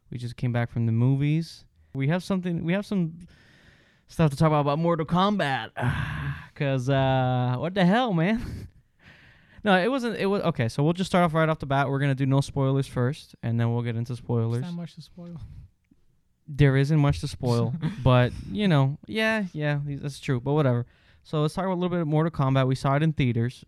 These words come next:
Speaker 1: of course. We're gonna watch
Speaker 2: imax.
Speaker 1: every movie that we can in theaters 'cause that's where it should be seen. So we try, we saw it in imax,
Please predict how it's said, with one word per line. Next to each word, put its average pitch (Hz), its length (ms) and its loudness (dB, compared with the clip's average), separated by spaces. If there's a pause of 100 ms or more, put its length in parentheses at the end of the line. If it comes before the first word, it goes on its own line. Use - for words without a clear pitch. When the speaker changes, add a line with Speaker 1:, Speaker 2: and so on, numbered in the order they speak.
Speaker 1:
of 123 160 -8
course. 120 340 -4
We're 123 120 -8
gonna 127 160 -4
watch 131 300 -4
Speaker 2:
imax. - 60 -20 (120)
Speaker 1:
every 147 260 -4
movie 151 300 -2
that 131 100 -6
we 143 140 -4
can 131 480 -2
in 135 180 -6
theaters 123 540 -8 (520)
'cause 113 240 -8
that's 120 240 -8
where 127 200 -6
it 120 60 -6
should 127 260 -6
be 127 340 -4 (240)
seen. 135 580 -14 (800)
So 131 320 2
we 127 160 -2
try, 139 300 -8
we 143 100 -6
saw 143 220 0
it 143 80 -2
in 147 80 -2
imax, 131 480 -2